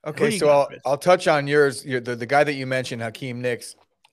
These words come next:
Speaker 2: Um, probably one of the most frustrating plays that I've ever watched as a Packer fan was watching Hakeem Nicks catch the Hail Mary before halftime in a playoff game with the Packers and the Giants, and it put the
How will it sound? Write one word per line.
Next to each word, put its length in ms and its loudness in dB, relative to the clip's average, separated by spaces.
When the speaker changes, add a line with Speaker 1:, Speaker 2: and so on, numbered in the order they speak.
Speaker 2:
Um, 500 -6
probably 300 2
one 160 0
of 60 -4
the 60 -4
most 240 -4
frustrating 500 -4
plays 400 -6
that 100 -4
I've 120 -4
ever 180 -4
watched 420 -4
as 220 -8
a 20 -18
Packer 320 -8
fan 300 -12
was 260 -6
watching 400 -4
Hakeem 480 -8
Nicks 280 -4
catch 280 -6
the 100 -6
Hail 300 0
Mary 380 -4
before 480 -4
halftime 960 -4
in 120 -4
a 100 -6
playoff 460 4
game 320 -6
with 100 -12
the 100 -12
Packers 360 -4
and 80 -8
the 80 -6
Giants, 500 -4
and 160 -10
it 80 -10
put 160 -8
the 120 -12